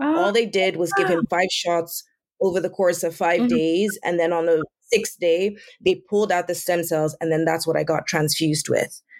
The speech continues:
Speaker 2: So it's a, it's a much simpler, less invasive process now. So for bone marrow, it's more invasive. For stem cell, it's less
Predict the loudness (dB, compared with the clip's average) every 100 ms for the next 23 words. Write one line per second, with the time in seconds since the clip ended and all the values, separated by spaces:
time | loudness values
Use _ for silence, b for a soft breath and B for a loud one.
0 | B B B -4 -2 0 -2 -4 -4 -2
1 | 0 0 0 0 0 0 -2 -4 0 0
2 | 0 0 0 2 2 0 0 0 0 -4
3 | 0 0 0 0 -2 0 -2 0 -2 -2
4 | -2 -2 -4 -2 2 2 0 -2 0 2
5 | 2 0 0 -2 -2 0 0 2 2 0
6 | 0 0 2 -2 0 0 0 0 0 2
7 | -2 -2 2 2 0 -4